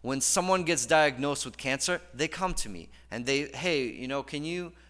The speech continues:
what's going on? What's with this?" They ask questions. They come to you because they know that there's something real. After, after, when life gets real and all the jokes aside,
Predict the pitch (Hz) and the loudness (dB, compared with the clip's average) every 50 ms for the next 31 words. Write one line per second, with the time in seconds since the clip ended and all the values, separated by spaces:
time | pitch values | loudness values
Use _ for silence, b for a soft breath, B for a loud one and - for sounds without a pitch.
0 | b b b - 131 135 131 160 180 175 156 165 196 190 185 180 170 165 147 135 | b b b -10 -8 -6 -4 -4 -4 -4 -2 -2 -2 0 0 0 0 0 0 0
1 | 139 156 - - - 156 170 170 147 131 147 143 123 - - - B B B B | 0 -2 -2 -4 -4 -4 -4 -4 -4 -4 -6 -4 -2 -2 -4 -4 B B B B
2 | B 123 127 - - - 175 202 226 214 - - - - - - - 202 220 220 | B -4 -4 -2 0 4 4 4 6 6 4 0 0 -10 -12 -4 6 8 8 8
3 | 214 - - 147 123 117 113 - 156 165 - - 214 208 202 - - 196 185 143 | 8 4 -2 -4 -4 -6 -4 -2 -2 -2 0 0 -2 0 0 -2 -2 -2 -2 -4
4 | 135 135 - 160 147 - B B B B B B - 104 147 160 190 202 190 196 | -6 -4 -2 -2 -2 -2 B B B B B B -6 0 0 2 2 2 2 2
5 | 202 185 143 127 131 131 120 117 143 156 160 143 - - - 185 - - 147 135 | 2 2 2 0 -2 -4 -2 -2 -2 0 0 0 0 0 0 -2 -2 -2 -4 -4
6 | 123 120 123 131 123 107 92 - - 120 139 - - 175 175 170 - B B B | -2 -2 0 0 0 0 0 0 2 0 0 0 0 0 0 0 -2 B B B
7 | B B B B B B B - - - 131 214 - - - 214 208 208 202 - | B B B B B B B -10 0 4 4 4 4 4 2 4 6 6 4 2
8 | - - - 143 135 147 143 139 143 156 180 196 165 160 190 214 208 - - 151 | -2 -12 -8 0 2 2 4 8 8 8 8 8 4 4 2 4 4 4 0 0
9 | 147 151 165 175 185 190 185 B B B B - 127 143 - - 123 151 170 175 | 2 2 4 4 2 2 0 B B B B -2 -2 -2 0 2 4 4 4 4
10 | 175 165 123 - 131 139 151 165 160 - - - 143 - - - 135 123 135 147 | 2 0 0 0 2 4 2 2 2 0 -2 0 0 0 2 2 2 2 4 2
11 | 156 170 165 | 2 0 -2